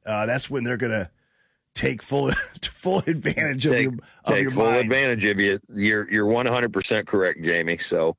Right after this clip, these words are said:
Speaker 1: Yeah.
Speaker 2: uh, you know, God has put these animals in our life to bring us joy and service, and, uh, we can use them to serve people who, who need help, and that's what, uh, the Lord has, has put on our heart.
Speaker 1: Yeah, no doubt about it.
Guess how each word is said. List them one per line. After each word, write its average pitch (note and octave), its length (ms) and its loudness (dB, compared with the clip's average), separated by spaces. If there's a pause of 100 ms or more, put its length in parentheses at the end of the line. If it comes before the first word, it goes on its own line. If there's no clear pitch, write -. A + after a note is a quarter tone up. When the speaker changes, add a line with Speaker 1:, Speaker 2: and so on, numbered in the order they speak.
Speaker 1:
Yeah. A#2 320 -2
Speaker 2:
uh, E2 320 -2
you F2 100 -2
know, F2+ 100 2
God G2 300 0
has F#2 140 0
put G2+ 220 0
these F#2 200 0
animals F2+ 340 0
in F#2 80 0
our F2 140 0
life F2+ 280 0
to D#2 100 -4
bring F#2 240 0
us E2 120 -4
joy F2+ 360 2
and F2 100 -6
service, F2+ 640 0
and, E2+ 340 -8
uh, E2+ 200 -6
we F2 180 -2
can F2 180 -6
use F2 220 -4
them F2 280 -6
to - 120 -8
serve E2+ 340 -2
people D#2+ 460 -2
who, E2 220 -4 (320)
who F2+ 160 0
need F2 220 0
help, E2+ 280 0
and D#2+ 160 -4
that's E2+ 260 -4
what, F2 320 0
uh, E2 320 -2
the E2+ 160 -4
Lord E2+ 260 -4
has, E2 140 -6 (100)
has E2 200 -8
put F2 180 -2
on D#2+ 140 -4
our D#2+ 80 -6
heart. D#2+ 380 -4
Speaker 1:
Yeah, A#2+ 400 -2 (160)
no B2+ 200 -2
doubt B2+ 240 0
about A#2 360 0
it. G2 140 -6